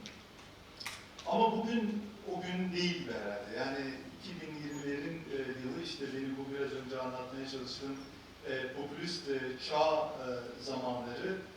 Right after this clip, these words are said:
e, çok da ona müsaade etmiyor. Çünkü, e, iktidarlar,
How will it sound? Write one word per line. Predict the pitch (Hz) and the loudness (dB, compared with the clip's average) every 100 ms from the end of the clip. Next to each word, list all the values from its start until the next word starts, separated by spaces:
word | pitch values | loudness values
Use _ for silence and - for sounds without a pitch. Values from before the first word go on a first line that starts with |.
| - - | -14 -4
e, | - - | -2 4
çok | 208 190 | 4 4
da | 165 | 2
ona | 156 175 180 - | 2 2 0 0
müsaade | - - 208 | 0 2 4
etmiyor. | 190 - - 170 151 | 2 2 -4 -8 -8
Çünkü, | 135 - 160 - 135 | -8 -6 -6 -4 -4
e, | 131 127 123 123 | -2 -2 -2 -4
iktidarlar, | 120 - 110 139 - - - | -6 -6 0 2 6 4 4